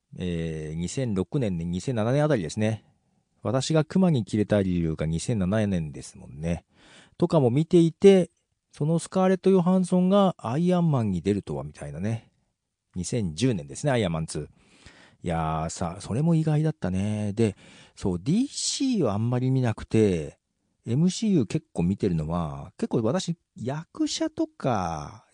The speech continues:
女優さんとか、監督から入ることが多くって、映画とかってね。だ-、だからそのヒーローとか別にそこまで興味ないから、ね。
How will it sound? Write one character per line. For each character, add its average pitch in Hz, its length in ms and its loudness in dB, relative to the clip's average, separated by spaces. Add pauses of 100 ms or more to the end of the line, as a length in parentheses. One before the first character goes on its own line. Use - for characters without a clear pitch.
女 107 140 2
優 160 180 2
さ 170 200 0
ん 175 80 2
と 175 100 -2
か、 92 260 0
監 233 380 0
督 285 300 0 (160)
か - 160 -6
ら 262 80 2
入 175 260 2
る 120 60 2
こ 101 100 -4
と 92 100 -4
が 80 120 -4
多 104 180 4
く - 120 -16
っ - 20 -12 (180)
て、 78 240 -2
映 78 60 -6
画 76 100 -8
と 76 140 -8
か - 100 -10
っ - 40 -12 (100)
て 76 80 -12
ね。 90 280 -4 (1300)
だ-、 123 120 4
だ 113 200 2
か 92 60 4
ら 82 100 2
そ 107 120 4
の 92 120 6
ヒ 240 240 2
ー - 20 2
ロ 151 60 4
ー 92 40 0
と - 60 -4
か - 80 -4
別 - 180 -4
に 165 200 0 (240)
そ - 180 2
こ - 120 0
ま 196 100 4
で 185 80 0
興 190 200 2
味 82 120 -4
な 80 100 -2
い 76 60 -6
か 73 160 -12
ら、 73 320 -8 (240)
ね。 98 240 2